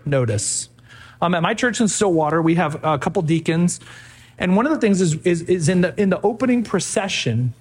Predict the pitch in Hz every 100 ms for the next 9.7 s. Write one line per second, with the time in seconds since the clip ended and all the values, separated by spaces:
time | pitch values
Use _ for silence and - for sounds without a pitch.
0 | - _ _ 185 190 175 202 240 - 226
1 | 220 165 180 226 - 190 214 - 180 180
2 | 180 160 156 143 143 - 110 104 - -
3 | _ _ _ _ _ - 180 156 262 320
4 | 180 165 220 - - 151 240 285 - 269
5 | 226 160 226 240 - - _ - _ 196
6 | 196 165 202 196 156 190 131 - - -
7 | _ _ _ _ - - _ _ _ _
8 | - 190 208 208 220 233 214 254 - 233
9 | 220 202 220 220 175 127 117